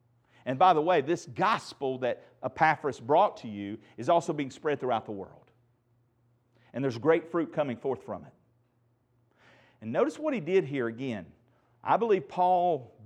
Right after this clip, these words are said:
builds up Epaphras, the local pastor of that church, evangelist, whichever he was. He was definitely a prominent player in Colossae, but I believe a pastor here. He's building him up to his congregation. Why is that important?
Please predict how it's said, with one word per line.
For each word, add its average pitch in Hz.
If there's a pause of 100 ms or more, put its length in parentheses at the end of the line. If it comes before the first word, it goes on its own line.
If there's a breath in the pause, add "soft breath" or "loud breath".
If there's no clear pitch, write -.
builds 185
up 170
Epaphras, 117
the 113
local 143
pastor 135
of 113
that 123
church, - (500)
evangelist, 123
whichever 123
he 147
was. 107
He 110
was 101
definitely 131
a 107
prominent 135
player 127
in 120 (200 soft breath)
Colossae, 113 (600)
but 95
I 98
believe 127
a 110
pastor 113
here. 95
He's 117
building 202
him 165 (100)
up 165 (300 soft breath)
to 220
his 196
congregation. 180 (1300)
Why 196
is 156
that 175
important? 214